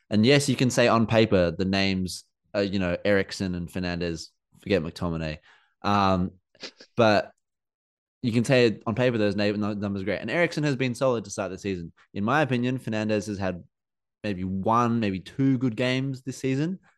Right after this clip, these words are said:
Not, neither of them great games. And the rest of the time, he's been just kinda a bit meh,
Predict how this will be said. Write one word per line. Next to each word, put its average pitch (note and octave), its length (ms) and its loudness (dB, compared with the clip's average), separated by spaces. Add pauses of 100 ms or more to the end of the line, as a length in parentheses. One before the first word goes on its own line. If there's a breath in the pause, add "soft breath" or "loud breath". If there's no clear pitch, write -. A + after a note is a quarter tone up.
Not, B2+ 260 0
neither C3 520 2
of B2 100 2
them A2+ 140 -4
great A2+ 240 0
games. G#2 300 -6
And G2+ 100 -6
the G2+ 60 -4
rest B2+ 200 -4
of B2+ 60 -8
the A2 60 -12
time, A#2+ 260 -4
he's G#2+ 160 -8
been G2 300 -4
just F#2+ 200 -12
kinda F#2 320 -2
a G2 80 -4
bit F#2+ 200 -4 (240)
meh, F#2 340 -2